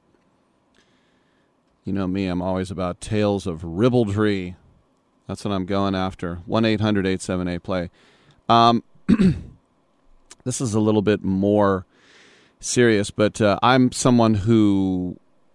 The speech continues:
loves, uh, English soccer, one team in particular, and, um, my favorite team, Tottenham Hotspur, is going to, uh, they're actually in South Korea right now, and, uh, they will be playing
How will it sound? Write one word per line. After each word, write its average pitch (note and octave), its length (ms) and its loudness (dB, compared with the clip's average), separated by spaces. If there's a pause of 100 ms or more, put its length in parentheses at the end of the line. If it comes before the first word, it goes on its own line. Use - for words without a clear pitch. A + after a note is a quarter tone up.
(140)
loves, A2+ 800 0 (220)
uh, G#2 220 0
English G2+ 360 -2
soccer, G2 600 -2
one A2 260 0
team G#2 340 0
in F#2 160 -2
particular, F#2 880 -4 (280)
and, F#2 380 -4
um, F2+ 480 -4 (140)
my A2+ 220 -4
favorite G#2+ 420 -2
team, G2+ 520 -2 (840)
Tottenham G2 320 0
Hotspur, F#2+ 680 -4
is G2 220 -8
going G2+ 260 -4
to, F#2 380 -8
uh, G2 100 -4
they're A2 160 0
actually A2+ 300 -2
in F2+ 80 -4
South G2 380 -4
Korea A2 360 -2
right F2 240 -6
now, F2 340 -12 (520)
and, F2+ 320 -10
uh, F2+ 100 -4
they F#2+ 220 -4
will G2 200 -4
be F#2+ 140 -4
playing G#2 640 -2